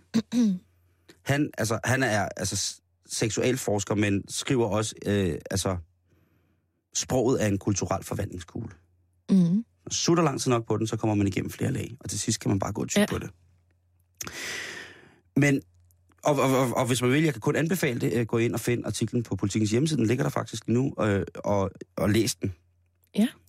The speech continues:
Speaker 2: Og, øhm, der kommer i hvert fald til at stå en, en gave, øh, et gaveønske på min ønskeliste i år, og det er hans bog Lir. Jeg tror, den er fantastisk.
Speaker 1: Mhm.
Speaker 2: Artiklen er skrevet i et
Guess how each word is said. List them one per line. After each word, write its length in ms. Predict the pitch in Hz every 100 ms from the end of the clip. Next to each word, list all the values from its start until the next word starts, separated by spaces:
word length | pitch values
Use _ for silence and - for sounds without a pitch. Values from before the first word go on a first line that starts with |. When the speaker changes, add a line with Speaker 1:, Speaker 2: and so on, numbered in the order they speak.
| -
Speaker 2:
Og, 300 | 113 101 98
øhm, 260 | 95 90 80 _ _ _ _ _ _ - -
der 60 |
kommer 180 | 107 117
i 20 |
hvert 100 | 117
fald 100 | 131
til 80 | 110
at 40 |
stå 120 | 101 104
en, 220 | 156 - - _ _ _ _ _ _ _ _ _ -
en 160 | 160
gave, 300 | 117 110 120 - _ _ -
øh, 140 | 98
et 140 | 117 147
gaveønske 300 | 120 113 -
på 60 |
min 100 | 117
ønskeliste 360 | 107 - 113 104
i 20 |
år, 120 | 95 - _ _ _ _ _ _ - - - _
og 100 | 110
det 100 | 107
er 40 | 101
hans 180 | 117 -
bog 200 | 101 92
Lir. 120 | - - _
Jeg 80 | 104
tror, 120 | -
den 100 | -
er 40 | 135
fantastisk. 560 | 104 - - - - _ _ 196
Speaker 1:
Mhm. 240 | 190 220 _ _ - - -
Speaker 2:
Artiklen 400 | - 131 131 107
er 40 |
skrevet 340 | - 98 113 107
i 200 | 104 87
et 160 | -